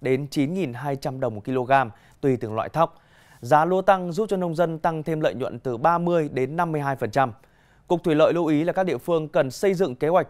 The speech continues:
phòng chống hạn hán, thiếu nước, xâm nhập mặn, cân đối để bố trí cơ cấu sản xuất mùa vụ,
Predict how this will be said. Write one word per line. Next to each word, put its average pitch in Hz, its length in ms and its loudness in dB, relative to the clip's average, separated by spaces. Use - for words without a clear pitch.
phòng 131 200 -4
chống 135 140 -6
hạn 165 160 -4
hán, 123 280 -2
thiếu 147 200 2
nước, 226 280 2
xâm 147 160 -8
nhập 131 140 -4
mặn, 123 160 2
cân 202 160 4
đối 165 240 4
để 190 120 2
bố 127 200 -2
trí 147 140 -2
cơ 165 140 -2
cấu 135 240 0
sản 139 200 -4
xuất 202 320 -2
mùa 139 160 0
vụ, 131 260 2